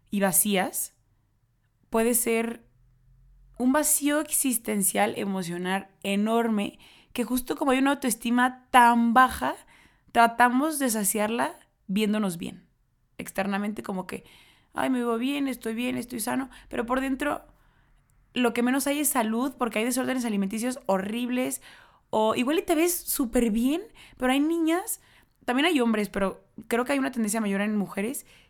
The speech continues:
que, o sea, de verdad, tú las ves y tienen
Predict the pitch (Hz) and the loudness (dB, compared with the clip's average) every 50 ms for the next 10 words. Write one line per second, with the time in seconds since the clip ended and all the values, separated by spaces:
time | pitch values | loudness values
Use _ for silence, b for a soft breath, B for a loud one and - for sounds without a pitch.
0 | b - - 370 - - 480 494 - 202 247 240 233 233 233 233 254 269 277 277 | b -8 -2 -2 -2 -2 -2 -4 -4 -2 -2 0 0 0 2 4 4 2 2 0
1 | - b b b b b b b b b - - 302 339 392 453 415 339 269 277 | -6 b b b b b b b b b -8 -2 0 2 4 4 2 2 2 2
2 | 294 349 349 285 226 - 262 269 311 330 302 | 2 2 0 -2 -2 -2 0 0 0 0 -2